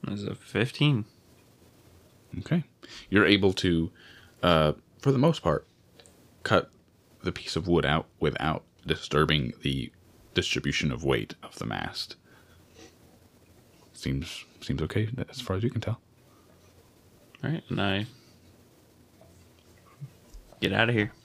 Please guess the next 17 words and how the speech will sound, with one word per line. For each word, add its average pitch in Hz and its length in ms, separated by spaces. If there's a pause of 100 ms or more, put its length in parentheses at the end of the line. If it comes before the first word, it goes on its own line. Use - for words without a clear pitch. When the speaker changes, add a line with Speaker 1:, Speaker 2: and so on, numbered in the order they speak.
(460)
Speaker 1:
Skedaddle. 123 540 (540)
Speaker 2:
Okay. - 340 (2500)
On 90 160
your 104 120
way 104 220
out 101 200
in 117 160
your 107 180
vis-, 107 200
in 110 220
your 113 140
invisibility, 104 760 (480)
you 80 120
do 98 180
see 92 320
the 76 140
two 87 520